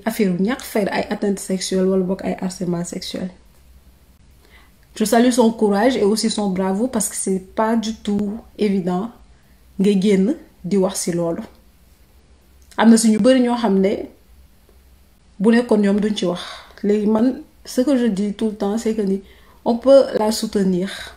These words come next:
ainsi que toutes les personnes qui subissent l'injustice. Et comment? Am na procès, ñi nga xam ne nekk nañu Sénégal, ñu def ko rek te Yàlla tax. Te xam ne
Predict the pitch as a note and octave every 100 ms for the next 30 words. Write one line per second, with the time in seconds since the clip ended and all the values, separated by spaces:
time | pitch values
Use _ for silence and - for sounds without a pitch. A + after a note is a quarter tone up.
0 | - - A#3 B3+ B3 G3+ F#3+ - D4+ B3
1 | A3 G#3+ G#3+ G3 F#3 F#3+ - G3+ F#3 A3+
2 | - - - - - - - - G3+ G3+
3 | F#3+ F3+ - - - - - - - -
4 | G3 G#3+ G#3 F3+ E3+ - - - - -
5 | - - - - A#3+ A#3 - A3 G#3+ B3+
6 | F#4+ - _ - - - A3+ B3 A#3 G#3+
7 | G#3+ A3 A3 G3+ G3+ G3+ F#3 F3+ E3+ F3+
8 | - G3+ G3+ G#3+ - F#3 G3 G3 G3 F3+
9 | F3+ G3 - - - - - - - -
10 | A#3+ B3+